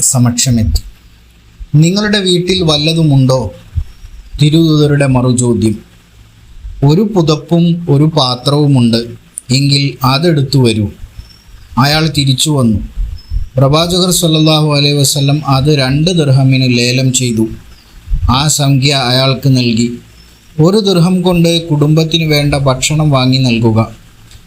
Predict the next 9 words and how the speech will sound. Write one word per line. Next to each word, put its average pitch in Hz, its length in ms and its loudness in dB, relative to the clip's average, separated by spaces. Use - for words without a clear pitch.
ബാക്കി 127 360 0
ദിർഹം 135 440 2
കൊണ്ട് 135 220 2
ഒരു 131 320 0
കോടാലിയും 131 840 2
വാങ്ങി 117 280 2
വരൂ." 104 280 2
സാധനങ്ങൾ 156 720 2
വാങ്ങി 143 560 0